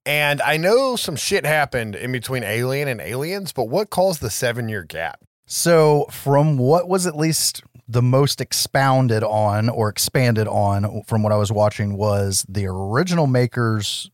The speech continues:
Speaker 2: right out the gate, "Let's do a sequel." And Fox was like, "No, we're just
Speaker 1: Mm-hmm.
Speaker 2: not interested in it." And it kept getting brought up.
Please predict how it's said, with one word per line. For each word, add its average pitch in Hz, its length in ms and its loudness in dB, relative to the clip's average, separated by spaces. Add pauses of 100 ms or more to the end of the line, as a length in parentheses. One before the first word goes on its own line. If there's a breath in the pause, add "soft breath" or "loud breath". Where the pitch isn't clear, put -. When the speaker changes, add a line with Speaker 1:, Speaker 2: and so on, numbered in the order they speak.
(140)
Speaker 2:
right 107 240 0
out 107 140 2
the 101 80 -4
gate, - 360 -10 (460)
"Let's 107 280 -2
do 117 100 0
a 104 60 0
sequel." - 520 -8
And 95 140 -6
Fox 110 300 0
was 98 100 -2
like, 101 260 0
"No, 101 280 -2 (760 soft breath)
we're 110 120 2
just 143 140 2
Speaker 1:
Mm-hmm. 117 80 2
Speaker 2:
not 107 180 4
interested 98 400 0
in 71 100 -10
it." - 240 -14 (380 loud breath)
And 107 320 2
it 110 160 -6
kept 135 260 2
getting 110 240 -4
brought 95 300 2
up. - 240 -8